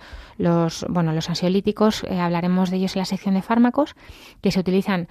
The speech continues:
para el momento de la crisis de ansiedad, eh, para cortar esa angustia grande, esa sensación de muerte inminente, esa opresión torácica, el no poder respirar, ese llanto descontrolado al que viene mucha gente por urgencias,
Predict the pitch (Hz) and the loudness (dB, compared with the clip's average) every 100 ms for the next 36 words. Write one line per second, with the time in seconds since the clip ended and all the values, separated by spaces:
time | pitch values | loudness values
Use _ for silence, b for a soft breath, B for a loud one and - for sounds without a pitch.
0 | B B B 185 170 170 175 196 202 180 | B B B 0 2 4 4 4 4 2
1 | 165 - 175 170 170 190 185 190 180 175 | 0 -2 -2 -2 -2 -2 0 0 0 -2
2 | 170 196 285 - B B B - 180 170 | -2 -2 -4 -6 B B B 2 4 4
3 | 165 165 165 156 - 165 - 196 185 - | 2 0 -2 -2 0 0 2 2 2 0
4 | 185 180 180 190 - 190 165 175 208 196 | -2 0 2 2 0 -2 -2 2 4 4
5 | 190 - 180 190 170 170 180 180 180 175 | 0 -2 -4 -2 -2 0 4 4 4 2
6 | 175 165 170 196 196 190 185 - 180 175 | 2 4 4 4 2 0 -2 -2 -2 -2
7 | - 180 170 170 180 190 185 185 B B | -2 0 0 -2 -2 -4 -4 -6 B B
8 | B B 180 180 175 175 175 - 175 190 | B B 0 0 2 0 -2 -4 2 2
9 | 196 - B B B B B 180 190 185 | 2 0 B B B B B -2 2 4
10 | 185 185 185 180 175 180 - 175 170 180 | 4 4 4 4 2 0 0 0 2 2
11 | 196 196 170 165 165 165 165 - 165 160 | 2 0 -2 -4 -4 -6 -6 -4 -4 -2
12 | 170 170 185 208 | -4 -2 -2 -2